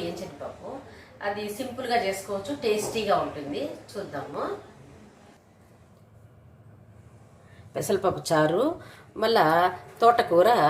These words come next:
తాలింపు చేసుకుందాం ఈరోజు. ఈ పెసరపప్పు ఏంచిన పప్పు అంటారు, చారు అంటారు కదా, దానికి పెసరపప్పు హాఫ్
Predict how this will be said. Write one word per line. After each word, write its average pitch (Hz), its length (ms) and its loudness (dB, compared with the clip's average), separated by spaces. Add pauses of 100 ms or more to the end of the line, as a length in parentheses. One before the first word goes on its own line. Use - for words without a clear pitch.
(220)
తాలింపు 185 460 6
చేసుకుందాం 117 520 -6 (100)
ఈరోజు. 131 360 0 (600)
ఈ - 100 0
పెసరపప్పు 220 580 2 (680)
ఏంచిన 208 360 4
పప్పు 170 280 2
అంటారు, 156 340 2 (120)
చారు 170 260 6
అంటారు 127 320 -2
కదా, 202 180 6 (200)
దానికి 180 340 4 (100)
పెసరపప్పు 185 580 -4 (140)
హాఫ్ 170 180 6